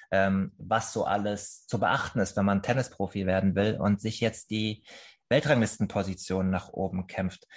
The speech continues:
Ähm, Max, f-, zur Info für unsere HörerInnen, es ist jetzt Mittwoch, äh, nee, es ist Dienstagabend, äh, neunzehn Uhr vierzig und du spielst morgen Runde der letzten zweiunddreißig in Hamburg beim Challenger. Wo bist denn du gerade?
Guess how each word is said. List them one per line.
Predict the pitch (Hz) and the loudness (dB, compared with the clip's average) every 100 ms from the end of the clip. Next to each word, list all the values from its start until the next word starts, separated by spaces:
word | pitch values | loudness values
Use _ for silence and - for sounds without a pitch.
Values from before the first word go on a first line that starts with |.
| - - | -20 -2
Ähm, | 101 104 104 - - - | 2 4 2 0 -8 -4
Max, | 104 113 - - - | 0 0 -2 -8 -10
f-, | 104 92 - | -12 -12 -14
zur | - 104 98 | -4 -2 2
Info | 131 - 139 135 131 - | 2 2 0 2 2 -2
für | - 110 | -2 0
unsere | 104 101 98 98 | 0 -2 -6 0
HörerInnen, | 117 123 131 - 120 127 135 - | 2 4 2 0 -2 0 -2 -2
es | 101 - - | -4 -4 -4
ist | 117 - 104 | -6 -6 -2
jetzt | 104 98 - - | 0 -2 -6 -2
Mittwoch, | 107 127 - 131 - | -2 0 0 0 2
äh, | 104 | 2
nee, | 113 | 2
es | 95 95 | 2 -2
ist | - - | -8 0
Dienstagabend, | 160 185 - 92 95 - 92 95 123 170 - - | 4 4 2 0 0 -2 -2 0 -2 -6 -8 -2
äh, | 95 95 95 | 0 2 0
neunzehn | 95 95 117 117 110 | 0 0 0 -2 -6
Uhr | 98 101 | -6 -6
vierzig | - 113 113 - 170 - - - - | -6 -6 -6 -6 -6 -8 -20 -20 -8
und | 110 | -4
du | 117 | -4
spielst | - 123 - - 101 | -2 -4 -4 -10 -4
morgen | 104 107 113 127 127 123 | 0 2 2 0 -4 -4
Runde | - - 113 123 123 101 | -6 -2 0 2 0 0
der | 104 107 | -2 0
letzten | 113 - - - 110 110 113 113 - | -2 -6 -12 -6 -2 0 -2 -4 -8
zweiunddreißig | - 107 110 117 - - 98 113 - 123 | -6 0 2 0 -2 -2 0 0 -4 -2
in | 98 113 | -2 0
Hamburg | 113 117 - | 0 0 0
beim | 98 101 101 | 0 0 -2
Challenger. | - 113 110 92 87 87 | 0 2 2 -2 -4 -4
Wo | 107 | -2
bist | 101 143 - | 0 -2 -2
denn | 101 | -4
du | |
gerade? | - 82 90 90 | -2 -2 0 -2